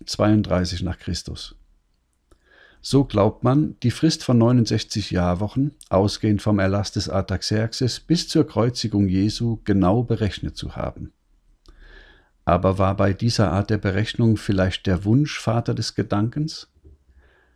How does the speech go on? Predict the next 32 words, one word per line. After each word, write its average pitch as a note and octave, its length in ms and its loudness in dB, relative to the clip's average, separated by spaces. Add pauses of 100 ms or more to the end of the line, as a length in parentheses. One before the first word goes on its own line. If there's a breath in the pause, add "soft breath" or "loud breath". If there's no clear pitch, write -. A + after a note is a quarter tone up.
(140)
Hat - 220 -4
man E3 160 8
die D3 80 8
Berechnung B2+ 520 2
so A2+ 140 0
lang A2 260 4
angepasst, B2 840 -2
bis G#2+ 160 0
sie - 140 0
einem G#2 260 4
im G2+ 100 4
Voraus A2 400 0
erwarteten G2 540 -2
Ergebnis E2+ 500 -4
entsprach? A2 640 -6 (1400)
Hat - 260 0
man G#2+ 160 4
den G#2 180 4
Zeitpunkt A#2 520 0
des G2 120 -4
Erlasses G2+ 460 0
von G#2+ 180 0
Artaxerxes G2+ 920 -2
willkürlich A2+ 600 0
gewählt, A2+ 640 -2
weil G2+ 200 4
nur G#2+ 220 4
er G#2 200 2
das A#2 240 -2
gewünschte B2+ 460 -2
Ergebnis A2+ 500 -2
ermöglicht? B2 720 -2